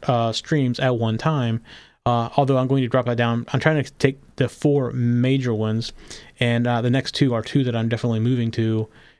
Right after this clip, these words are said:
and, and going to start dropping some of the other ones. So I'm probably gonna drop Vaughn. Uh, and I don't, I won't drop Justin for this channel because, um, we get a lot of, uh, drive-by type traffic where people just come in and,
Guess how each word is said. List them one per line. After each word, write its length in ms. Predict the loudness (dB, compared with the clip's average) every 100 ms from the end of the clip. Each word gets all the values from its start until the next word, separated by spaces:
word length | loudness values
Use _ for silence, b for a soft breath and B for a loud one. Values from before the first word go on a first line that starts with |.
| b
and, 320 | -2 0 -2 -2
and 180 | -2 0
going 160 | 0 -2
to 60 |
start 200 | -2 -4
dropping 300 | -2 -2 -4
some 200 | -4 -4
of 80 | -2
the 80 | -2
other 140 | 0
ones. 200 | -2 -4
So 80 | -4
I'm 80 | -2
probably 200 | -2 -2
gonna 120 | -4
drop 340 | -2 -4 -2
Vaughn. 540 | -2 0 0 -2 -4 -8 _ _ _ _ _ _ _ _ -4
Uh, 400 | -2 0 -2 -4 -12 -4
and 280 | 0 0 0
I 60 | 0
don't, 500 | 0 -2 -8 -12 -2
I 40 |
won't 260 | 2 2 2
drop 240 | 0 0 -2 2
Justin 400 | 2 2 0 -2
for 220 | 0 0
this 200 | 0 -2
channel 320 | 0 2 2
because, 460 | 0 0 0 0 0
um, 260 | 0 0 0
we 80 |
get 160 | 0 0
a 60 | 0
lot 220 | 0 0
of, 200 | -2 -6 -4
uh, 300 | -2 0 -2
drive-by 500 | 0 0 0 0 -2
type 220 | -4 -8
traffic 360 | -4 -4 -4 -8
where 120 | -10
people 260 | -6 -6 -4
just 160 | -6 -4
come 160 | -2
in 80 | -2
and, 240 | -4 -6